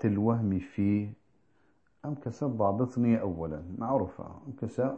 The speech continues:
بضابط حساب ناكرر. أما أجر كسيك نادرًا، يا ربما مثلًا يخطئ، ين له أخطاء، يا له أوهام، أوهام. راوي هي علين صدوق يهم،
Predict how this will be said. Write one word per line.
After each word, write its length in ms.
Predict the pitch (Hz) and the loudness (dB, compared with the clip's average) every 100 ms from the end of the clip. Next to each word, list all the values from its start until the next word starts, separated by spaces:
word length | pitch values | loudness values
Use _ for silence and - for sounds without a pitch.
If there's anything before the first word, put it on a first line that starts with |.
| - | -4
بضابط 460 | 110 98 92 113 | -4 0 0 -2
حساب 480 | - - 107 113 - | -8 -6 -2 -2 -2
ناكرر. 460 | 98 87 - 82 78 - _ _ _ _ _ _ _ _ _ _ _ - - _ | -6 -6 -6 -8 -8 -12 _ _ _ _ _ _ _ _ _ _ _ -20 -20 _
أما 300 | 135 143 135 | -4 0 0
أجر 180 | 120 113 | 2 0
كسيك 460 | 113 - - 117 110 - _ _ - _ _ _ - | 0 -8 -4 -2 -2 -8 _ _ -20 _ _ _ -6
نادرًا، 760 | 104 117 107 98 95 92 92 113 _ _ _ _ - | -2 0 0 2 2 2 0 -4 _ _ _ _ -8
يا 180 | 107 107 | -2 0
ربما 480 | 110 95 98 95 90 | 0 0 0 2 2
مثلًا 520 | 107 104 95 95 92 | 0 0 0 0 0
يخطئ، 460 | 101 - - 95 - - _ - | -2 -4 -6 -6 -6 -16 _ -8
ين 280 | 104 101 104 - _ _ _ - | -4 -4 -6 -10 _ _ _ -6
له 380 | 107 110 104 - | -2 0 -2 -4
أخطاء، 560 | 107 - 117 104 95 98 | -10 -6 0 0 0 -2
يا 100 | 95 | -2
له 360 | 104 104 98 - | 0 -2 -4 -4
أوهام، 640 | 95 95 92 113 113 98 98 - _ _ _ _ _ _ _ _ - | -2 -2 2 4 4 4 -2 -12 _ _ _ _ _ _ _ _ -8
أوهام. 360 | 98 101 90 87 - _ - | -6 -4 -4 -6 -10 _ -2
راوي 360 | 107 113 113 | 2 4 4
هي 200 | 110 113 | 2 2
علين 320 | 101 101 113 | 2 4 2
صدوق 480 | 110 104 95 113 107 113 | 2 -2 0 0 0 0
يهم، 600 | 107 104 107 98 95 | 2 4 2 2 0